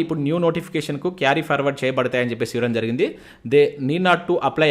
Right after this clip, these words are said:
again అని చెప్పేసి కూడా మెన్షన్ చేశారు. Already అప్లై చేసుకున్నటువంటి మెంబర్స్ ఎవరైతే ఉంటారో వాళ్ళు అప్లై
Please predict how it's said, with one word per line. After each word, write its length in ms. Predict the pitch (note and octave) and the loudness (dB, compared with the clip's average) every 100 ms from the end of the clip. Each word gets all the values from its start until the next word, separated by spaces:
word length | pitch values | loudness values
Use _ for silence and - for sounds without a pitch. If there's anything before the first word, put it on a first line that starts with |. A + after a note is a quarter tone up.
| C3+ | 4
again 160 | C#3+ C#3 | 2 0
అని 60 | |
చెప్పేసి 200 | B2 A#2+ C3+ | -2 -4 -4
కూడా 100 | E3 | -4
మెన్షన్ 220 | A2+ G#2+ F#2 | -4 -4 -6
చేశారు. 200 | F#2+ F2+ A#2+ | -6 -4 0
Already 240 | D3+ D3 B2 | 2 0 0
అప్లై 200 | C#3+ C#3 C#3 | -2 -2 -4
చేసుకున్నటువంటి 520 | C3 C3 B2 B2 A#2+ A2+ | -8 -6 -6 -4 -6 -6
మెంబర్స్ 280 | A2+ B2+ - A2+ | -4 -4 -4 -2
ఎవరైతే 320 | A2+ A2+ A2 | -2 -2 -4
ఉంటారో 240 | G#2+ A2+ G#3 C#3 | -4 -4 -2 -2
వాళ్ళు 140 | A#2 | -2
అప్లై 180 | - C3+ | -2 -4